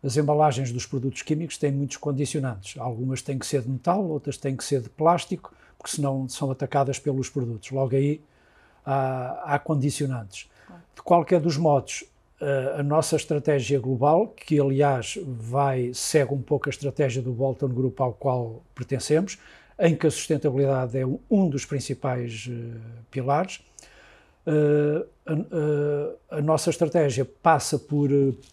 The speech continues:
Speaker 1: poupar a nível de, de embalagens, a nível de plásticos. Todos os cartões, eh, que são utilizados nas embalagens já são reciclados.
Speaker 2: Isso é ótimo.
Speaker 1: Eh, portanto, isso é um ponto bastante positivo.
Speaker 2: Uhum.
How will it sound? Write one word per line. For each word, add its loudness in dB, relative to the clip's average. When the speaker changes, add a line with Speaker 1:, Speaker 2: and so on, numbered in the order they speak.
Speaker 1:
poupar 2
a 2
nível 0
de, 0
de -4
embalagens, 0
a 0
nível -2
de -12
plásticos. -2
Todos 4
os -2
cartões, 0
eh, -6
que -14
são -2
utilizados 0
nas -2
embalagens -2
já -2
são -4
reciclados. 0
Speaker 2:
Isso -18
é -12
ótimo. -14
Speaker 1:
Eh, -4
portanto, -8
isso -6
é -4
um -4
ponto -6
bastante -4
positivo. 0
Speaker 2:
Uhum. -12